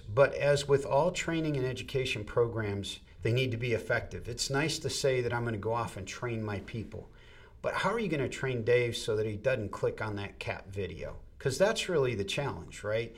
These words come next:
Is Dave, Dave, you can go and spend hours talking to Dave, and Dave's still gonna come back and click on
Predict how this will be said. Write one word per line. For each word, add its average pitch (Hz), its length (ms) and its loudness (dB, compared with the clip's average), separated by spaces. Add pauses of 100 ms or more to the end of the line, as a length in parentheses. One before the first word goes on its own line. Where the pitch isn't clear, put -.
(240)
Is 120 340 0 (400)
Dave, 175 520 6 (200)
Dave, 147 380 6
you 165 160 0
can 185 200 0
go 143 220 6
and 127 100 0
spend 113 320 -4
hours 143 360 -2
talking 120 340 -4
to 110 100 -4
Dave, 98 460 0 (400)
and 110 640 -2
Dave's 143 280 6
still 139 180 4
gonna 120 160 0
come 110 240 -2
back 104 260 2
and 98 100 -6
click - 280 -6
on 101 180 -6